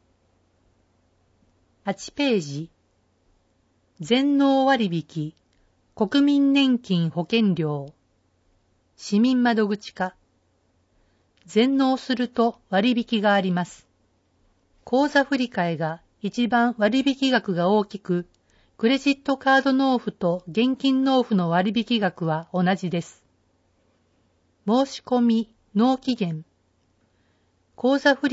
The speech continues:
替、クレジットカード、二月二十八日火曜日までに申し込み。現金、四月末までに納付、予定。なお、割引額、納期限は二月公表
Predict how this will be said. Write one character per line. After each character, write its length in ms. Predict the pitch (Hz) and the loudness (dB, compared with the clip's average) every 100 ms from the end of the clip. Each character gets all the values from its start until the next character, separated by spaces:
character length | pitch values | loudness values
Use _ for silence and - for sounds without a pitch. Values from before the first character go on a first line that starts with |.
| 247 | -2
替、 360 | - 170 156 - | -2 -4 -6 -8
ク 100 | - | -2
レ 100 | 233 | -2
ジ 140 | 240 254 | 0 -4
ッ 100 | - | -4
ト 120 | 240 | -4
カ 220 | 240 196 | 0 0
ー 40 | 151 | -2
ド、 220 | 160 170 _ _ _ _ _ _ | -8 -12 _ _ _ _ _ _
二 160 | 196 240 | 0 2
月 240 | 277 277 | 2 2
二 140 | 269 302 | 2 2
十 220 | 269 208 | 0 0
八 300 | 151 - 202 | -2 -2 0
日 480 | 196 - - 190 - | 0 -2 -8 -8 -8
火 140 | - | -4
曜 220 | 240 269 254 | 0 2 2
日 100 | 202 | 2
ま 140 | 180 | 0
で 100 | 170 | -2
に 120 | 156 | -4
申 220 | 147 165 170 | -2 -4 -4
し 140 | - | -8
込 140 | - 160 | -6 -6
み。 180 | 156 - _ _ _ _ _ _ _ _ _ 185 | -6 -10 _ _ _ _ _ _ _ _ _ -2
現 320 | 220 262 247 | 0 0 0
金、 320 | 247 170 151 - _ _ _ _ _ - | 0 0 -4 -14 _ _ _ _ _ -20
四 240 | - 220 | -8 -2
月 280 | 277 277 269 240 | -2 0 0 0
末 120 | 240 | 0
ま 140 | 269 269 | 0 2
で 120 | 220 | 0
に 140 | 175 156 | 0 0
納 240 | 165 170 | -2 -2
付、 280 | - 165 170 _ _ _ - | -4 -8 -10 _ _ _ -10
予 140 | 170 | -8
定。 460 | - 196 185 170 - _ _ _ _ _ _ _ _ _ _ _ _ - | -4 -4 -4 -6 -12 _ _ _ _ _ _ _ _ _ _ _ _ -2
な 220 | 220 185 | 0 0
お、 120 | 170 _ _ | -4 _ _
割 280 | 208 233 277 | -2 0 0
引 240 | 269 269 262 | -2 -2 -2
額、 420 | - - 175 175 - | -2 -4 -6 -6 -2
納 240 | 214 262 | 0 0
期 160 | 254 262 | 0 0
限 260 | 233 185 | 2 2
は 220 | 170 165 - _ | 0 -4 -8 _
二 140 | 190 190 | -2 0
月 240 | 247 - | 0 -2
公 180 | - 240 | 0 0
表 180 | 233 | 2